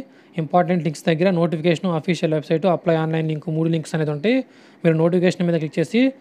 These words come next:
నోటిఫికేషన్ అనేది డౌన్లోడ్ చేసుకోవచ్చు. అదేవిధంగా అప్లై ఆన్‌లైన్ లింక్ మీద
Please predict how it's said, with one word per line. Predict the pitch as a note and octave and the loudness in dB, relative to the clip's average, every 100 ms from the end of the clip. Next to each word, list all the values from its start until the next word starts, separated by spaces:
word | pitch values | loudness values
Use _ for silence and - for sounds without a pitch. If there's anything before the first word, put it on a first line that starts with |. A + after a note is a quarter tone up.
| - - | -20 -2
నోటిఫికేషన్ | E3 F3 F3 E3 | 0 2 2 2
అనేది | E3+ D#3 | 0 2
డౌన్లోడ్ | E3 D#3+ | 0 2
చేసుకోవచ్చు. | D#3+ - D#3 D3+ - | 0 -2 -2 -2 2
అదేవిధంగా | F3 E3 E3 E3 D#3 D#3 - - - | 2 2 2 0 0 -4 -14 -18 -4
అప్లై | D3+ - F#3 | -4 2 2
ఆన్‌లైన్ | E3+ F3 E3+ | 4 2 0
లింక్ | E3 D#3+ | 0 -2
మీద | E3 | -2